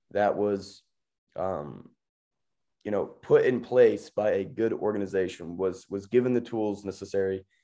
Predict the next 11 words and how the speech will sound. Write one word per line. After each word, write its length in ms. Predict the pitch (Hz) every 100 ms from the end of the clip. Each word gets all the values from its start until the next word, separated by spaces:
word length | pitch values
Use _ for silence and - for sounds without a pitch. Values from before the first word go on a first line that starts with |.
| _ _ _
to 440 | - 104 95 90 _ _ _ _ _ _ _
have 380 | - 110 110 104
that 300 | 107 90 -
great 340 | - 117 110 82
run 220 | 98 101
that 120 | 92
they 100 | 95
had. 360 | 95 98 73 - _ _ _ _ -
Next 220 | 170 -
question. 560 | 175 170 170 131 -
Um, 580 | - 127 123 117 110 -